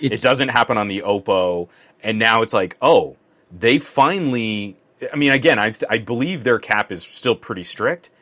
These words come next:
Speaker 2: Mm-hmm.
Speaker 1: They've started to open it up. And this is the first phone I've ever used that does that.
Speaker 2: That was one thing I, I, I posted. I, I, I asked, 'cause, you know, they, OnePlus is very, they're focusing on the new gaming engine,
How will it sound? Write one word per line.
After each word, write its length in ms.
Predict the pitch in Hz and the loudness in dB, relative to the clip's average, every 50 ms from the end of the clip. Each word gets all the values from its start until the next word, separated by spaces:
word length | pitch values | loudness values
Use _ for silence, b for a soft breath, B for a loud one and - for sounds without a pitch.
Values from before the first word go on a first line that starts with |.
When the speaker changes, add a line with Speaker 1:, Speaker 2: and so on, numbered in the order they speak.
| b b b b - | b b b b -10
Speaker 2:
Mm-hmm. 180 | 101 101 107 120 | -8 -4 0 0
Speaker 1:
They've 180 | 110 107 101 | 0 0 0
started 760 | - - - - - - - 120 110 110 117 113 117 107 - | -2 -6 -6 -6 -6 -4 0 2 4 4 4 4 2 -2 -4
to 120 | - 110 - | -4 -4 -4
open 320 | - 98 104 92 104 95 | -2 -4 -4 -6 -6 -6
it 140 | 90 87 87 | -4 -4 -4
up. 320 | 87 85 78 73 - - - _ - | -4 -4 -4 -8 -12 -18 -20 _ -12
And 220 | 95 95 98 95 | -10 -10 -6 -4
this 160 | 107 113 - | -4 -2 -2
is 200 | - 110 95 85 82 | -4 -6 -6 -6 -2
the 140 | 82 110 101 | 0 0 0
first 360 | - - 110 101 95 - - | 0 0 -2 -2 -2 -4 -8
phone 220 | - 110 95 92 87 | -6 -6 -6 -4 -6
I've 140 | 85 82 | -6 -8
ever 200 | - 71 - 85 | -8 -10 -10 -12
used 360 | 80 80 78 78 76 71 - - | -14 -14 -16 -18 -18 -18 -16 -16
that 160 | 73 71 - | -16 -16 -14
does 240 | - 71 139 - - | -16 -16 -16 -18 -20
that. 280 | 139 131 123 - - _ _ _ _ _ _ - | -20 -20 -20 -20 -20 _ _ _ _ _ _ -6
Speaker 2:
That 200 | 139 113 131 131 | 0 2 4 4
was 140 | 143 143 123 | 4 2 0
one 120 | 139 135 131 | -2 -2 -2
thing 160 | - 117 104 | -2 -4 -4
I, 120 | 98 98 80 - | -4 -4 -6 -6
I, 160 | - 104 101 - - - | -6 -6 -6 -6 -8 -10
I 100 | 107 110 | -10 -8
posted. 360 | - - 107 101 - - 101 | -4 -4 -4 -2 -2 -2 0
I, 160 | 101 104 104 95 - - | 0 0 -2 -4 -8 -10
I, 160 | 113 101 107 - | -10 -10 -8 -6
I 120 | 104 104 | -6 -4
asked, 300 | 107 107 104 101 - - | -2 -2 -2 -4 -6 -10
'cause, 140 | - 101 104 | -12 -12 -10
you 80 | 131 | -8
know, 80 | 117 107 | -8 -6
they, 200 | 92 113 120 110 _ _ _ - _ _ 117 | -6 -6 -6 -8 _ _ _ -20 _ _ -8
OnePlus 380 | 117 120 120 - 127 120 - 117 | -6 -6 -6 -6 -6 -8 -8 -10
is 80 | 98 | -10
very, 480 | - 107 104 98 98 - - - 82 95 | -8 -6 -6 -6 -6 -10 -12 -16 -18 -14
they're 140 | - 98 95 | -12 -12 -12
focusing 420 | 85 _ - 110 - - - 110 101 | -8 _ -8 -8 -6 -8 -12 -12 -10
on 120 | 95 90 | -10 -8
the 120 | 92 92 | -8 -10
new 180 | 82 98 95 87 | -10 -10 -10 -8
gaming 360 | - 107 107 110 113 107 98 | -8 -8 -8 -6 -8 -8 -8
engine, 300 | 101 104 92 98 98 90 | -10 -10 -10 -10 -12 -12